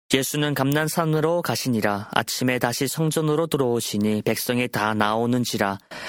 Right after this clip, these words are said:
앉으사 그들을 가르치시더니 서기관들과 바리새인들이 음행 중에 잡힌 여자를 끌고 와서 가운데 세우고 예수께 말하되, "선생이여, 이 여자가 간음하다가 현장에서 잡혔나이다.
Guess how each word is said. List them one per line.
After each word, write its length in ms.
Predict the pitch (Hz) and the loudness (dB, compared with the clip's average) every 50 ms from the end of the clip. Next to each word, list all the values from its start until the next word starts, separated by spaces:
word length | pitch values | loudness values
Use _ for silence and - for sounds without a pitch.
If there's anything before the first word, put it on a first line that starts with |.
| - - - | -6 -2 0
앉으사 520 | 120 123 127 120 127 - - 139 131 131 | 0 2 2 0 -2 -2 0 0 0 0
그들을 420 | - 117 117 139 131 135 135 139 | -2 -2 0 0 0 0 0 -2
가르치시더니 920 | 127 - 127 123 147 147 - - 156 - 160 156 135 113 104 104 107 101 95 - - - - - - - - | -2 0 0 0 0 -2 -2 -4 -4 -2 -2 0 0 2 2 2 0 0 -2 -6 -10 -14 -14 -14 -16 -12 -10
서기관들과 920 | - - - 131 131 123 139 131 127 123 131 123 120 127 123 120 117 117 113 | -6 -2 -2 0 0 2 0 0 2 2 0 2 2 2 2 2 0 -2 -2
바리새인들이 920 | - 113 117 139 143 - - 156 143 139 123 - 104 110 107 107 - - | 0 0 0 0 0 0 0 0 0 2 2 2 2 2 2 0 0 0
음행 240 | - 113 120 117 117 | 2 2 2 2 0
중에 220 | - 123 123 123 | 0 0 0 0
잡힌 320 | 110 127 117 - - 131 123 | 0 -2 -2 0 0 0 0
여자를 340 | 123 110 123 120 117 123 | 2 2 0 0 0 0
끌고 400 | 123 - 160 170 170 165 165 160 | 0 0 0 0 0 2 0 0
와서 440 | 151 127 113 107 - - 110 107 107 - - - - _ - | 0 0 -2 -2 -2 -2 -2 -2 -2 -4 -12 -20 -20 _ -4
가운데 540 | - 110 107 110 113 113 110 104 123 117 113 | -2 0 0 2 2 0 0 0 0 0 0
세우고 560 | - - 170 170 170 151 - - 101 98 - - - - - - _ _ | 0 0 0 0 0 0 0 0 -2 -2 -4 -10 -18 -20 -20 -20 _ _
예수께 440 | - 120 113 - - - - 131 123 | 2 4 4 2 -2 -2 -2 0 2
말하되, 420 | 120 113 113 113 110 104 113 110 107 | 2 2 2 2 0 0 0 -2 -2
"선생이여, 680 | - - 165 160 - 196 175 147 120 110 101 98 95 - - - - - - - - | 0 -2 -2 0 0 0 0 0 0 0 0 -2 -4 -6 -12 -16 -14 -14 -14 -4 0
이 160 | - 120 120 | 0 2 2
여자가 360 | 123 123 - 127 123 120 123 123 | 2 0 2 0 2 2 0 0
간음하다가 720 | - 127 135 151 156 156 151 143 127 139 127 131 131 127 | 0 0 2 2 2 0 2 2 2 2 2 2 0 0
현장에서 640 | 131 - 170 170 160 180 165 160 151 147 - 165 | 0 0 0 0 0 0 0 0 0 0 -2 -2
잡혔나이다. 800 | 151 - 135 - - 165 151 143 123 110 107 98 - 101 98 98 | 0 0 -2 0 0 0 2 2 2 2 2 0 0 0 -2 -4